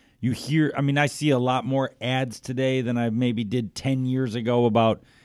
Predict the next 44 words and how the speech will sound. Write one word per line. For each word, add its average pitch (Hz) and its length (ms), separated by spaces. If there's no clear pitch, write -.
"Hey, 127 220
you 120 240
know, 117 180
do 104 120
you 123 140
wanna 120 280
sell 123 280
your 113 220
home? 120 360
We'll 123 180
buy 117 320
for 110 200
cash." 120 560
I 113 40
mean, 113 140
there's 113 200
more 143 240
and 139 100
more 135 200
guys 120 320
out 117 220
there 107 160
doing 120 340
that. 107 200
T-, 190 120
take 262 200
us 311 120
through 302 120
the 170 120
landscape 135 540
of 110 140
what's 131 220
going 127 200
on 123 60
with 117 80
that, 113 120
'cause 139 100
everybody 208 280
wants 151 260
a 117 40
deal. 92 400
Everybody 127 420
wants 117 320
to 104 260